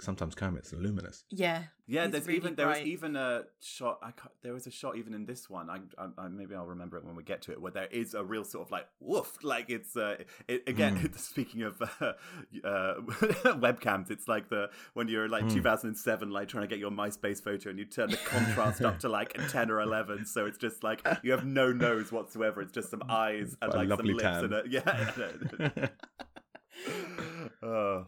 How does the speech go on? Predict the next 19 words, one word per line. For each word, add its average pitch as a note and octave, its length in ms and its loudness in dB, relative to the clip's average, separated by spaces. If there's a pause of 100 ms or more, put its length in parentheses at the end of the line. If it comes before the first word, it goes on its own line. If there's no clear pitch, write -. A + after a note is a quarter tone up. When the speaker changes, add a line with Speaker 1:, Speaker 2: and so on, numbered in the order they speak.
Speaker 1:
Yeah, G#2+ 200 4
they. A2+ 320 4
Uh, A2 160 0 (120)
uh, G#2+ 60 0 (540)
one A2 140 -2
thing G#2+ 120 0
I F2 40 2
did F#2 140 2
notice E2 400 -4 (220)
with E2+ 180 -6
that - 180 -4 (240)
saturation-y D#2 880 -4
situation - 480 -4
they've D#2+ 160 -4
done E2+ 220 -2
is - 160 -8
sometimes G#2 360 -2
it - 80 -6
changes E2+ 380 -2